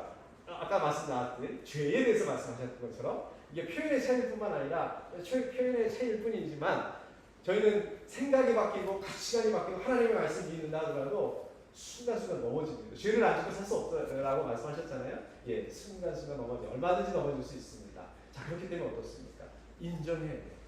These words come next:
인정해야 됩니다. 넘어질 수 있다는 거에 대해서. 그래서 어-, 어떻습니까? 사랑하는 마음을 가져야 된다는 거예요. 나한테는 잘 인정을 해주는데 다른 사람이 넘어지는 건 못 봐줘. 이게 아니라 사랑하는 마음을 가질 수 있어야 된다는 말씀입니다.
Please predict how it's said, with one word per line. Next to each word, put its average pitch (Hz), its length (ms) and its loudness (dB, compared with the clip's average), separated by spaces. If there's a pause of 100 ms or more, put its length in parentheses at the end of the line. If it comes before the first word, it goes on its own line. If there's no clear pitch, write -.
(880)
인정해야 139 380 -2
됩니다. - 300 -10 (380)
넘어질 160 360 2
수 - 120 -2
있다는 117 340 -2
거에 104 220 -6
대해서. 104 600 -6
그래서 180 300 6
어-, 175 320 0
어떻습니까? 131 400 -4 (160)
사랑하는 196 500 -6
마음을 117 220 -8
가져야 117 300 -10
된다는 95 320 -14
거예요. - 160 -14 (500)
나한테는 220 540 8
잘 190 240 6
인정을 185 320 4
해주는데 156 600 0
다른 269 200 2
사람이 247 300 0
넘어지는 - 360 2
건 - 140 -2
못 143 180 0
봐줘. - 400 0 (300)
이게 156 100 0
아니라 - 640 2
사랑하는 147 520 -8
마음을 110 260 -8
가질 113 240 -12
수 107 140 -14
있어야 104 240 -14
된다는 - 280 -14 (120)
말씀입니다. - 640 -8